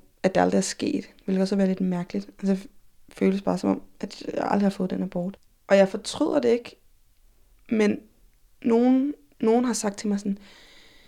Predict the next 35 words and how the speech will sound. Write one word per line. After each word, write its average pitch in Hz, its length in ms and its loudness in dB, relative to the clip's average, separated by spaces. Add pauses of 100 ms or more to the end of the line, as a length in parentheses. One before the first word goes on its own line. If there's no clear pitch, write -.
(360)
"Nå, 180 100 -2
men 180 80 0
det 220 140 2
virker 226 280 4
som 214 200 -2
om, 190 140 4
at 190 100 -4
det 190 80 0
var 190 60 4
det 185 140 0
rigtige 202 300 -4
valg," 190 200 4
eller 190 120 -8
sådan, 196 140 -6
"Nå, 185 60 0
men 170 100 -2
det 220 120 4
var 208 60 4
godt, 196 200 0
det 196 80 -2
var 190 60 4
det 185 100 -4
rigtige 185 260 -4
valg." 190 160 -4 (400)
Og 196 120 -6
den 226 180 8
følelse - 280 -6
har 180 160 -6
jeg - 120 -10
overhovedet - 460 6
ikke, - 240 -10 (280)
at 185 120 0
jeg 180 80 4
bare 185 120 6
tænker, 185 320 -6